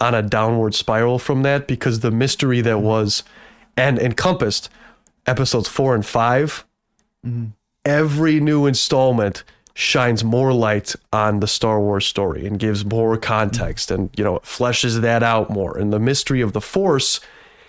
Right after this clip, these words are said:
Speaker 1: is not as much there.
Speaker 2: Mm-hmm.
Speaker 1: But then Mando comes along in season one, and you have that back.
Speaker 2: Mm-hmm.
Speaker 1: This character who we've only seen,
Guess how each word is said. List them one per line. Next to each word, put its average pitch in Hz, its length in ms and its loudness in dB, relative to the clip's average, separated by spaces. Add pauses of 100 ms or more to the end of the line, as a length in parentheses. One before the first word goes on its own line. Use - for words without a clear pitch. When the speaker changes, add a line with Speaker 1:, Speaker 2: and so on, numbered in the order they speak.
(560)
Speaker 1:
is 135 180 0
not 165 220 2
as 156 180 2
much 151 200 0
there. 127 420 0 (280)
Speaker 2:
Mm-hmm. 117 280 -6 (100)
Speaker 1:
But 143 200 0
then 156 220 2
Mando 147 380 2
comes 113 320 -2
along 101 440 -2
in 120 120 0
season 123 380 -2
one, 101 180 0
and 107 120 0
you 117 120 0
have 131 440 0
that 95 340 -6
back. - 420 -4 (420)
Speaker 2:
Mm-hmm. 117 260 -4 (260)
Speaker 1:
This - 260 -2 (960)
character 139 580 0
who 139 120 -2
we've 123 260 0
only 123 260 0
seen, 127 600 0